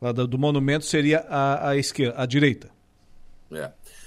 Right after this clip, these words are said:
Speaker 2: E aí, cara, o que ele, o que ele me falou? Diz que até o final do seu mandato não vai ficar nenhuma rua urbana sem ser asfaltada em Meleiro.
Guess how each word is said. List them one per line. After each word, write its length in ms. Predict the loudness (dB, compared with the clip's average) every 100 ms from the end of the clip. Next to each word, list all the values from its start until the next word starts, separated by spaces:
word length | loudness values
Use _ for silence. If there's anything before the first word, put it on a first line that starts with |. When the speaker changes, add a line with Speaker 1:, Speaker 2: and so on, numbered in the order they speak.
| -20 -20 -20 -20 -16
Speaker 2:
E 120 | 0 2
aí, 340 | 4 2 0
cara, 300 | 4 6 6
o 80 | 2
que 100 | 0
ele, 100 | 0
o 120 | -4
que 80 | -2
ele 100 | 0
me 80 | 0
falou? 440 | 0 0 2 0 -2
Diz 100 | -6
que 140 | -2
até 300 | -2 0 0
o 100 | 0
final 680 | 0 -8 -4 -4 -2 -4 -8
do 180 | -10 -10
seu 200 | -6 -4
mandato 500 | -2 0 0 0 -4
não 100 | 0
vai 120 | 0 2
ficar 160 | 0
nenhuma 280 | 0 2 2
rua 180 | 4 4
urbana 280 | 6 4 2
sem 140 | -2
ser 400 | -2 0 0 0 -2
asfaltada 460 | -6 -4 -4 -6
em 40 | -4
Meleiro. 320 | -4 -6 -10